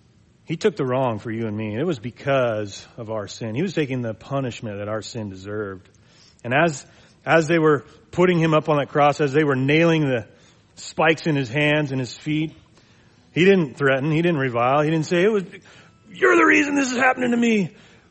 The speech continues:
If you wouldn't have done that, if I wouldn't, you know, if you hadn't said that, then I wouldn't be up here right now." No, but what did he say? He said, "Father, forgive them,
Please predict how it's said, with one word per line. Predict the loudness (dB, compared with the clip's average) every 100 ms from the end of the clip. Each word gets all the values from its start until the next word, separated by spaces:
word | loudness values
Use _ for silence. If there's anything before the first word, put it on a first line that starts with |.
| -2
If | -2
you | 6 8
wouldn't | 8 6
have | 4
done |
that, | 4 0
if | 0
I | 0
wouldn't, | 0 -2 -6
you | -10 -8
know, | -6 -6 -10 -20 _
if | 0
you | 4
hadn't | 4 2
said | 0 0
that, | 2 -2
then | -2 -8 -12 _ _
I | 0
wouldn't | 2 2
be | 0
up |
here | -2 -2
right | 0
now." | 0
No, | 0 0
but | 0
what | 0
did |
he | -2
say? | -2 -2 -2 -8 -20 _
He | -12
said, | -6 -8
"Father, | -8 0 4 4 4 0 -2
forgive | -6 -6 -6 -4 -2 -2 -2
them, | -4 -4 -8